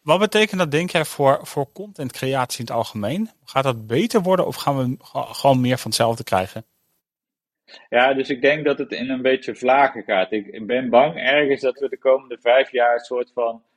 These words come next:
Speaker 2: wat nu al aan de hand is, een soort van content overload, eh, eh, zeg maar, dat gaat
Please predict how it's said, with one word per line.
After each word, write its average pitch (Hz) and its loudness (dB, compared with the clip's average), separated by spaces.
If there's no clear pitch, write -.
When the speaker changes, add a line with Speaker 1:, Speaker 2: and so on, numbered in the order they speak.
Speaker 2:
wat 104 -2
nu 131 -8
al 120 4
aan 113 -4
de 107 0
hand 120 0
is, 110 -2
een 113 -16
soort 120 -4
van 113 -8
content 123 -6
overload, 117 2
eh, 101 0
eh, - -4
zeg - -8
maar, 107 -2
dat 110 0
gaat 110 2